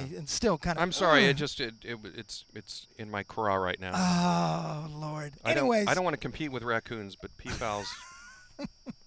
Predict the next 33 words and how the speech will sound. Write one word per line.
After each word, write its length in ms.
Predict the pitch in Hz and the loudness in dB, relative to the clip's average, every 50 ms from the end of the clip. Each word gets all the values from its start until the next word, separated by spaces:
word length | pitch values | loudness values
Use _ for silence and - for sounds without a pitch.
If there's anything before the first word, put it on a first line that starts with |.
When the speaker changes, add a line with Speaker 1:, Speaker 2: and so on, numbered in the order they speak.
| - - - - - - - - - - - - - - | -20 -20 -20 -18 -18 -18 -18 -20 -20 -20 -20 -18 -8 -4
Speaker 2:
I, 220 | 196 226 233 285 - - | -2 0 -2 -2 -2 -4
I 60 | 208 | -4
got 240 | 214 254 240 240 - | -2 -2 -2 -2 -2
nothing. 480 | 185 240 262 - - - 226 185 131 - - | -2 -2 -2 -2 -2 -2 -4 -4 -4 -8 0
Thank 280 | - 240 269 285 269 208 | 4 4 4 4 4 0
you 60 | 254 208 | -2 4
very 280 | 170 233 269 269 262 | 6 6 6 6 2
much. 480 | 262 247 262 269 285 - - - - - - | 2 2 2 2 2 0 0 -4 -4 -4 2
Uh, 360 | - 208 190 180 180 180 180 180 - _ | 4 4 6 8 8 6 6 4 2 _
follow 380 | - - 226 233 226 247 254 247 | -4 4 4 6 6 6 6 4
us 260 | 254 226 - - - | 4 4 2 0 2
on, 540 | 226 214 208 208 202 196 180 175 170 165 - | 2 2 2 2 2 2 2 0 0 0 0
please 260 | - 233 208 165 139 | 2 2 2 0 0
give 140 | - 208 190 | -2 -2 -2
'em 80 | 185 | 0
all 120 | 185 175 170 | 0 0 0
the, 320 | 160 160 156 151 151 151 | 0 0 0 0 2 0
uh, 260 | 151 147 151 151 147 143 | 0 0 0 0 -2 -2
Speaker 1:
We 80 | 139 | 0
got 140 | 131 123 117 | -2 -2 -2
Farther 420 | - - 147 156 165 165 165 151 143 | 0 0 0 0 2 2 2 4 4
Off 160 | 135 127 - | 4 4 2
the 80 | - 120 | -4 -2
Wall. 340 | 110 107 107 110 117 123 | 0 2 2 2 2 2
We 160 | 123 127 131 135 | 0 0 -2 -2
will 240 | 131 127 127 120 | -2 -4 -4 -2
have 260 | 117 135 151 160 165 156 | 0 0 2 2 2 2
a 120 | 139 131 | 2 0
website 640 | 120 120 127 135 131 - - - 123 113 117 120 120 - | 2 2 0 0 0 -2 -4 -2 0 2 2 0 -2 -4
that's 240 | - 113 - - - | -6 -6 -6 -6 -12
called 280 | - - 110 104 104 | -8 -6 -4 0 2
Speaker 2:
Very 220 | - 196 214 190 180 | 4 4 4 4 2
soon. 400 | - - 175 165 160 170 208 | 0 0 0 -2 -2 -4 -6